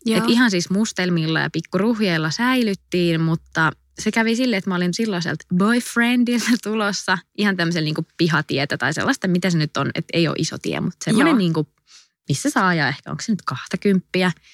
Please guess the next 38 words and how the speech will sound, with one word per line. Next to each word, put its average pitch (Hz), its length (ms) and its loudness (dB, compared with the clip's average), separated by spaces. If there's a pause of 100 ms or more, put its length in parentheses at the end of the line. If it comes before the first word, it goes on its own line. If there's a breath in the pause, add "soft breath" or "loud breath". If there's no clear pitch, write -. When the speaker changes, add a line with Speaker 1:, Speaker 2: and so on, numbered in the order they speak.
(140 soft breath)
Speaker 2:
kolmeakymppiä, 165 720 2
jotain 226 220 2
tämmöistä 156 420 -4
niinku. 220 300 2
Speaker 1:
Niin, 190 100 -4
varmaan 185 300 0
kolmeakymppiä, 185 960 -2
Speaker 2:
Niin. 165 100 2
Speaker 1:
ehkä 160 140 2
neljäkymppiä. 226 540 -2
Speaker 2:
No 269 100 -4
Speaker 1:
Joo. 311 180 4
Speaker 2:
just 339 200 2
joku 190 160 -2
semmoinen 147 360 -2
kuitenkin, 151 380 -4
että 156 140 -6
ei 147 80 0
saa, - 200 -4 (100)
ei 220 80 2
saa 208 160 0
kauhean 170 360 0
kovaa 170 320 -4
tulla, 208 300 -2
eipä - 240 -2
sillä, 156 280 -2
sillä 160 160 -4
skootterilla - 600 -4
hae 170 200 0
pääsekään 185 640 -4
jotain 202 240 0 (120)
<laughs> 165 60 0
neljää 165 360 0
viittä. 170 440 -2
Speaker 1:
Niin. 196 500 0 (340)
Speaker 2:
Mut 208 160 2
ihan 311 220 4
siis 214 260 -2